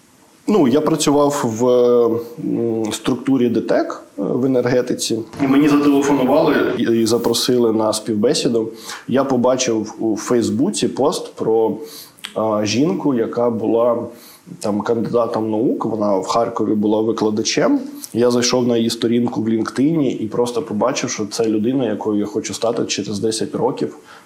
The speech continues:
Купа сертифікацій всяких міжнародних, ну, вона дуже крута. От. І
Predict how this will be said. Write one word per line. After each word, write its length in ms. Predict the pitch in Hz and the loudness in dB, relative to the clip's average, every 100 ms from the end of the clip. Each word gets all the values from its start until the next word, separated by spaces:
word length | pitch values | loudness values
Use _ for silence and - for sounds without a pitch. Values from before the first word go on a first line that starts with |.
| _ | _
Купа 320 | - 135 135 | -2 0 0
сертифікацій 960 | - 110 - 110 - - 117 135 - 113 | -2 -4 -6 -6 -8 -4 -2 0 -2 -6
всяких 440 | - 110 107 - | -4 -4 -6 -10
міжнародних, 720 | 117 107 110 110 110 104 104 101 | -8 -6 -4 -2 0 0 -2 -4
ну, 100 | 113 | -4
вона 280 | 110 110 104 | -2 -2 -2
дуже 400 | 110 117 98 107 | -2 -2 -2 -6
крута. 520 | - - - - - - - - - | -6 -6 -4 -4 -6 -10 -20 -20 -4
От. 500 | 127 120 110 98 - - | 0 4 4 0 -4 -6
І 140 | 123 | 0